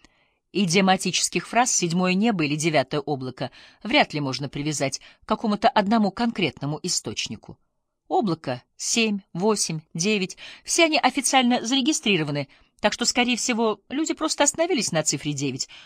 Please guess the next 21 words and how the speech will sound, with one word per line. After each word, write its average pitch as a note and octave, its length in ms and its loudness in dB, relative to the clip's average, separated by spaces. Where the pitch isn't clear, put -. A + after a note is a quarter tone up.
поскольку F#3+ 360 -2
девятка F#3 440 2
казалась D3+ 480 0
им D#3 80 -2
счастливым C#3 520 -2
числом. A#2+ 440 -6
Тем C#3+ 300 -2
более, B2+ 440 -4
кто - 180 -4
ж - 60 -2
станет B2+ 340 -2
отрицать, B2 540 -6
насколько E3+ 420 2
это E3 120 -4
привлекательная F3 760 -2
штука — - 460 -4
возлежать F3+ 600 0
на E3 80 0
большом E3+ 340 2
мягком D#3+ 400 0
облаке D#3+ 580 -4